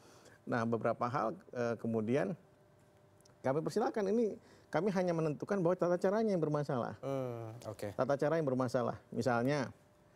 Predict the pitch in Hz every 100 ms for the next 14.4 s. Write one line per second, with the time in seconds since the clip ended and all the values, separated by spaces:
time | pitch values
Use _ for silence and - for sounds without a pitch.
0 | - - - - 110 110 110 110 98 107
1 | 113 104 - 117 120 135 139 - 131 117
2 | 120 131 143 113 117 120 117 - 107 -
3 | 107 101 101 95 95 - - 120 - -
4 | - - - - - 107 107 107 101 104
5 | 101 101 101 101 - - 101 - 82 127
6 | 123 104 98 92 98 135 110 107 - 110
7 | 123 123 113 107 - - 101 107 107 107
8 | 107 - - - 101 101 110 123 139 156
9 | 160 143 123 110 - 117 117 117 117 117
10 | 131 123 117 113 123 113 113 110 110 107
11 | 113 98 113 - - 55 - - - -
12 | - - - - 135 185 - 139 139 156
13 | 165 175 165 - 120 165 156 107 135 139
14 | 147 143 131 117